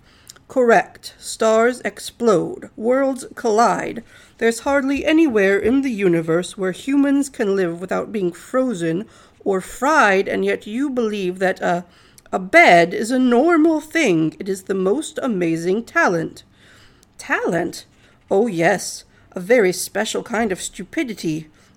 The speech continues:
You think the whole universe is inside your heads." "You make us sound mad," said Susan. "A nice warm bed." "No,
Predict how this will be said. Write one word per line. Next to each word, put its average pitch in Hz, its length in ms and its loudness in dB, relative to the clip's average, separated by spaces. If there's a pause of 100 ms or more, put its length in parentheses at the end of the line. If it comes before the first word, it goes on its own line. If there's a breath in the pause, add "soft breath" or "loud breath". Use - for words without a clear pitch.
You 196 100 -10
think 320 420 -2
the 196 160 -6
whole 262 260 -2
universe 180 680 0
is - 180 -10
inside 226 680 0
your 190 380 -2
heads." - 640 -10 (460 soft breath)
"You 370 80 0
make 240 180 -2
us 180 100 -6
sound 208 300 0
mad," 302 380 -2
said 170 200 -6
Susan. 175 460 -6 (520 soft breath)
"A 196 60 -8
nice 240 540 -2
warm 214 320 -4
bed." 160 440 -6 (760 soft breath)
"No, 180 480 2